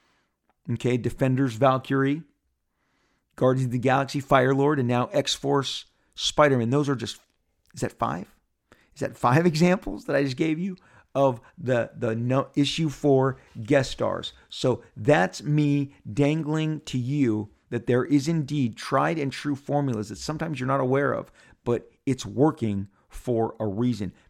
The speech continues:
I, I, I, I don't have it in front of me. I think maybe it was later. Maybe it was a six or a seven, but I think Punisher War Journal, there's a reason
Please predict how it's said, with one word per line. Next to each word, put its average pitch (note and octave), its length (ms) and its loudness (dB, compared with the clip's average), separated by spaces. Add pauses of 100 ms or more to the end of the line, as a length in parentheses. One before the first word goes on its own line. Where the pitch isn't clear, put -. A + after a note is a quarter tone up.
(160)
I, A#2 180 -4
I, A#2+ 160 -6 (100)
I, A2+ 220 -4
I A#2+ 40 -2
don't C3+ 160 0
have C3 220 0
it A2+ 60 -6
in G#2 60 -8
front A2 300 -6
of F#2 60 -6
me. G2+ 180 -14 (1080)
I A#2+ 40 -6
think B2+ 200 -4
maybe A2 260 -2
it F#2+ 60 -4
was F#2+ 140 -8
later. G2 320 -8
Maybe G#2 220 -4
it G2+ 60 -6
was F#2+ 100 -10
a F#2 60 -12
six - 280 -12
or G2 80 -8
a F#2 60 -8
seven, F#2 380 -8
but - 180 -14
I G#2 40 -8
think B2+ 160 -8
Punisher C3+ 380 -6
War A2+ 220 0
Journal, A2 420 -6 (220)
there's A2+ 160 -4
a A2+ 40 0
reason A2 500 -4